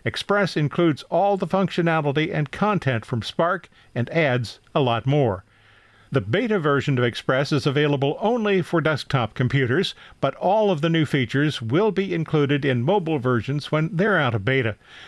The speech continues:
So you'll find features from Photoshop, background removal, and other photo editing tools,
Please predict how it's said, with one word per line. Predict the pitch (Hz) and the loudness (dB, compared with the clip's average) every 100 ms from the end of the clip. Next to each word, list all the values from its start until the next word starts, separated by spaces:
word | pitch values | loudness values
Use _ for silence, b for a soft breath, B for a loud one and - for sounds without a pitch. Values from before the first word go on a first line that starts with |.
| B | B
So | - 269 147 | -2 0 -2
you'll | 147 151 | 0 -2
find | - 190 190 175 - - | 2 0 2 0 -2 -4
features | 208 214 214 196 | -2 0 0 0
from | - 120 104 | 0 -2 0
Photoshop, | 185 180 165 - 160 185 - - | 0 2 0 0 0 -2 -4 -4
background | 117 151 - 160 156 | -2 -2 0 0 2
removal, | 135 139 135 165 180 143 | 0 2 2 0 0 0
and | 117 123 | -2 -2
other | 143 127 | 0 0
photo | - 160 139 135 | 0 0 2 2
editing | 135 117 120 113 | 0 -2 -4 -2
tools, | 131 135 208 | 0 2 0